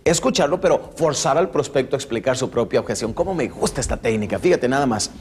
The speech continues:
Me dice, "El precio es ridículo". Me le quedo viendo los ojos, con cara seria, repito lo mismo que me dijo. "El precio es ridículo". Otra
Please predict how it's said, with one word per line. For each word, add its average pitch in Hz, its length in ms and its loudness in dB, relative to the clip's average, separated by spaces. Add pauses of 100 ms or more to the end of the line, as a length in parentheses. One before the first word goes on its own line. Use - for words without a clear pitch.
(380)
Me 165 120 4
dice, - 460 2 (100)
"El - 180 2
precio 180 340 2
es 147 100 0
ridículo". 131 560 0 (760)
Me 110 100 -2
le 107 80 0
quedo 131 200 2
viendo 127 180 0
los 101 180 -2
ojos, 120 380 -4 (340)
con 101 220 0
cara 131 240 2
seria, 117 440 0 (440)
repito 98 580 0
lo 101 80 2
mismo 92 320 0
que 92 100 -2
me 110 120 -2
dijo. 113 280 -6 (520)
"El 110 100 -2
precio 107 600 -2 (1080)
es 107 160 -2
ridículo". 131 580 -4 (3500)
Otra 156 500 4